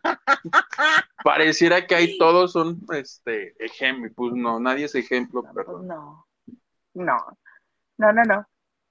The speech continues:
Speaker 2: Diana Saavedra, "La casa de los famosos son todos contra todos". Bueno fuera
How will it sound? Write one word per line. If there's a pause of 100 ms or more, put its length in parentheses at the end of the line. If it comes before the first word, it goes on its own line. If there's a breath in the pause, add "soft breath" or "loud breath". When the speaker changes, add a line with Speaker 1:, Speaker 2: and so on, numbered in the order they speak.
(380)
Speaker 2:
Diana
Saavedra,
"La
casa
de
los
famosos
son
todos
contra
todos".
Bueno
fuera